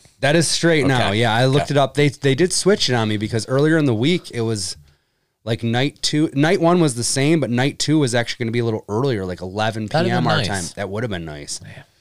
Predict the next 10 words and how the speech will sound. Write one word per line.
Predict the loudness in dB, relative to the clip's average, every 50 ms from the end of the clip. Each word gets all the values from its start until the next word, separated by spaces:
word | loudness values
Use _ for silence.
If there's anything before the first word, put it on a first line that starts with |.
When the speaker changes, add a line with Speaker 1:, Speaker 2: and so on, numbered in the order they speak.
| _ _ _ _ _ _
Speaker 1:
Um, | -2 0 2 2 2 2 0 0 -2 -6 -10 _ _ _ _ _ _ _ _ _ _ _ _ _ _ _ -16 -4
but | -4 0 0
they're | 2 2
doing | 4 4 4 4
something | 2 0 0 -2
that | -2 -2
they've | -2 -2 0
never | 0 -2 -2 0 0
done | 0 0 0
before, | -2 -4 -4 -4 -2 0 0 0 0 -2 -4